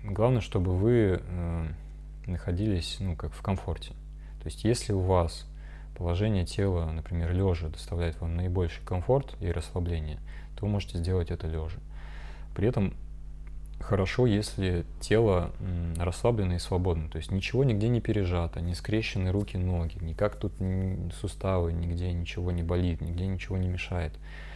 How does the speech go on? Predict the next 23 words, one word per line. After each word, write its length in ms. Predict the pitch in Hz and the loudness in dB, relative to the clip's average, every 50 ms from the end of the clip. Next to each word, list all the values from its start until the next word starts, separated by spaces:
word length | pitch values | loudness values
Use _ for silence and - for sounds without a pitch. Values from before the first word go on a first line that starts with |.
| - - - - - - - - | -12 -12 -12 -12 -12 -12 -8 -2
<clears throat> 1500 | - 120 131 127 120 113 110 95 87 - - - - - - - - - - - - - - - - - - - 95 | 0 0 2 2 4 4 4 2 2 0 -4 -10 -12 -12 -12 -12 -12 -12 -12 -12 -12 -12 -12 -12 -12 -12 -10 -8 -2
Тогда 680 | - 95 87 87 104 110 120 127 117 110 104 98 90 90 | -2 0 0 2 2 4 4 4 4 4 2 2 2 2
энергия 340 | 90 98 110 110 98 98 90 | 4 2 2 2 2 0 0
будет 340 | 87 87 - 98 92 87 - | 0 0 0 0 0 0 0
протекать 400 | - - - - - - 90 87 | -2 -4 -6 -4 -2 0 0 0
более 280 | 85 87 85 85 85 | 0 0 0 -2 -2
свободно. 460 | - - - 85 85 85 85 85 - - - - - - - - - - - - - - - - - - - | -4 -4 -4 -4 -4 -2 -4 -4 -6 -8 -10 -12 -12 -12 -12 -12 -12 -12 -12 -12 -12 -12 -12 -12 -12 -8 -4
А 360 | - 95 90 87 85 82 82 - | -2 0 2 2 2 0 2 4
также, 260 | - 123 127 117 110 | 4 4 4 6 6
если 320 | 104 104 113 113 - - 104 | 6 6 4 4 2 2 4
вам 200 | 101 104 101 104 | 4 4 4 4
удобно 380 | 101 104 110 104 104 98 98 | 4 6 6 6 6 4 2
си-, 360 | 95 - - - 117 - 147 | 0 0 0 0 0 -2 -2
сидя 340 | - - - 135 135 123 107 | -6 0 2 4 4 6 6
это 180 | 101 92 - 95 | 4 4 2 0
делать 320 | 87 85 92 85 82 80 | 2 2 2 2 2 0
с 80 | - - | 0 -2
вертикальным, 640 | 90 - - - 90 - 98 90 87 82 80 80 80 87 - - - - - - | -2 -2 -2 -4 -2 0 2 2 2 2 0 -2 -4 -6 -8 -10 -12 -12 -12 -10
а, 100 | - 90 | -8 -6
прямым 340 | - - 87 92 92 87 82 | -2 0 2 2 2 2 2
позвоночником, 840 | - 85 80 85 90 98 120 135 - - - 95 - - 90 85 80 | 0 -2 0 0 2 2 2 2 0 -2 -4 -4 -4 -4 -4 -2 0
вытянувшись 680 | 87 110 123 - 98 95 90 - - - 90 80 - | 0 0 0 0 0 -2 -2 -2 -4 -6 -6 -6 -4
немножко, 480 | 90 85 85 85 85 80 - - - - | -4 -2 -2 -2 -2 -2 -4 -8 -10 -10